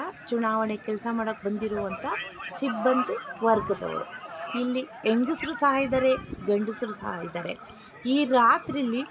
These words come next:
ಅವರು ಒಂದು ಸ್ಕೂಲಲ್ಲಿ ಕಳೀತಾರೆ. ಎಷ್ಟು? ಐದು ಆರು ಜನ ಇರ್ತಾರೆ. ಐದು ಆರು ಜನ,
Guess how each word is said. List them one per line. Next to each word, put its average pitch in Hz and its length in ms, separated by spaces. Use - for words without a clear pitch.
ಅವರು 233 220
ಒಂದು 208 360
ಸ್ಕೂಲಲ್ಲಿ 294 560
ಕಳೀತಾರೆ. - 480
ಎಷ್ಟು? - 280
ಐದು 247 340
ಆರು 214 280
ಜನ 214 120
ಇರ್ತಾರೆ. 202 480
ಐದು 226 400
ಆರು 214 220
ಜನ, 214 160